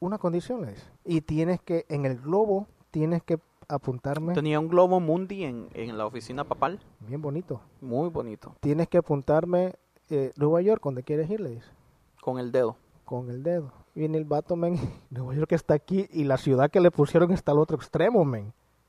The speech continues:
Speaker 1: No es como que estuviera así y lo mandaron a un lugar en Alaska.
Speaker 2: Oiga, pero eso también es tipo milagro, porque ¿cómo sabía él que iba a quedar en Alaska? Porque Estados Unidos es muy grande, ¿y qué si hubiera puesto el dedo en Texas?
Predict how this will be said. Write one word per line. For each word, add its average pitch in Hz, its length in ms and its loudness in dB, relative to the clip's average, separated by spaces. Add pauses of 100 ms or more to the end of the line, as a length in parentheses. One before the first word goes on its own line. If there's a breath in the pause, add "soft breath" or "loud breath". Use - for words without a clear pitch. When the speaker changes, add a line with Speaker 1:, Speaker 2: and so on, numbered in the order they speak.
(140)
Speaker 1:
No 135 160 2
es 170 80 2
como 208 220 2
que - 80 -4
estuviera 151 420 0
así 208 400 -2 (200)
y 131 60 -4
lo 131 140 0
mandaron 143 400 0
a 156 80 4
un 160 260 2
lugar 156 240 4
en 160 100 0
Alaska. 143 480 0
Speaker 2:
Oiga, 180 300 6
pero 135 240 2
eso 127 160 -4
también 220 300 -6
es 208 100 -8
tipo 202 240 -6
milagro, 135 460 -4
porque 113 260 -8
¿cómo 139 300 -10
sabía 156 560 -8
él 143 340 -6 (180)
que - 120 -6
iba 117 240 -4
a - 40 -10
quedar 110 280 -6
en 104 100 -12
Alaska? - 460 -10 (160)
Porque 143 400 4
Estados 139 320 2
Unidos 220 240 -2
es 147 80 -2
muy 139 120 -6
grande, 165 360 0
¿y 123 240 -6
qué 143 220 0
si - 140 -8
hubiera 160 200 0
puesto 165 260 -4
el 165 80 -6
dedo 156 140 -4
en 156 80 -10
Texas? - 500 -12